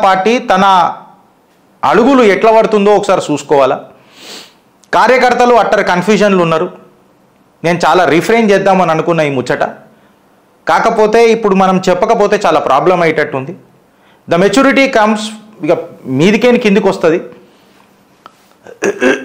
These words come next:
నాయ-, నాయకుల మధ్యలో సమన్వయం అనేది చాలా ఇంపార్టెంట్. కార్యకర్తలని కన్ఫ్యూజ్ చేయకుండ్రి. వేరియస్ ఛానల్స్ దీని మీద మాట్లాడినాయి. ఇక నేను డీటెయిల్గా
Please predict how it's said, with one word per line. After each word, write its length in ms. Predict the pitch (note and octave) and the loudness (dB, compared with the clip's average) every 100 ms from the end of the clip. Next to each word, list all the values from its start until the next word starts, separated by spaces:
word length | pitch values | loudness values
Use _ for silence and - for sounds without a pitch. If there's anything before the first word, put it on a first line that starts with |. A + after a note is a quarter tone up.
| - - F3 - - D3+ | -2 0 0 -2 -4 -2
నాయ-, 260 | F3 G#3+ G#3+ E3 | 0 2 2 2
నాయకుల 360 | G#3 A#3 A#3+ A3+ | 2 2 2 2
మధ్యలో 320 | G#3+ G#3 A3 G3+ - - - | 2 2 4 2 -2 -8 -8
సమన్వయం 640 | F#3 F#3+ A#3 A#3 G#3+ F#3+ E3+ E3 | -2 0 2 2 2 2 0 0
అనేది 240 | E3+ E3 F3 | 0 0 0
చాలా 160 | D#3+ C#3+ | 0 0
ఇంపార్టెంట్. 500 | C#3 F3 E3+ C#3+ C3 F3+ D#3+ | 0 0 0 -2 -4 -8 -2
కార్యకర్తలని 640 | D3 F#3+ F3+ F3 F3+ E3 D#3 | 0 0 0 0 -2 -2 -2
కన్ఫ్యూజ్ 360 | C3+ C3+ C#3+ A#2 | -4 -2 -2 0
చేయకుండ్రి. 440 | B2 B2 A#2+ - - _ _ _ _ _ _ - C3+ | 0 -2 -8 -12 -20 _ _ _ _ _ _ -4 0
వేరియస్ 340 | G3 A3 G#3+ A3 | 2 2 0 -2
ఛానల్స్ 340 | F#3+ A3+ A3+ F3+ | 0 0 0 0
దీని 140 | G3 G3 | 0 2
మీద 100 | F#3 D#3+ | 2 0
మాట్లాడినాయి. 480 | D#3 E3 D#3 D#3+ G#3 - - _ _ _ - E3+ | 0 -2 -2 -2 -6 -10 -20 _ _ _ -4 0
ఇక 60 | G#3 | 2
నేను 140 | G#3 E3 | 2 2
డీటెయిల్గా 380 | G3+ A#3 B3 | 2 2 4